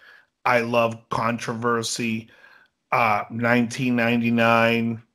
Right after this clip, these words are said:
Uh, Purple Rain is a little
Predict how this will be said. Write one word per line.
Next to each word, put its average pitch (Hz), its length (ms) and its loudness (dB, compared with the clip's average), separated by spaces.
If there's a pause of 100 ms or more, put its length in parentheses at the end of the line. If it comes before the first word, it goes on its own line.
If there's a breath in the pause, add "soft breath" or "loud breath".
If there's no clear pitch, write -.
(200)
Uh, 104 240 -4
Purple 185 440 2
Rain 151 460 2
is 131 140 -4
a 139 60 -4
little 208 1160 -2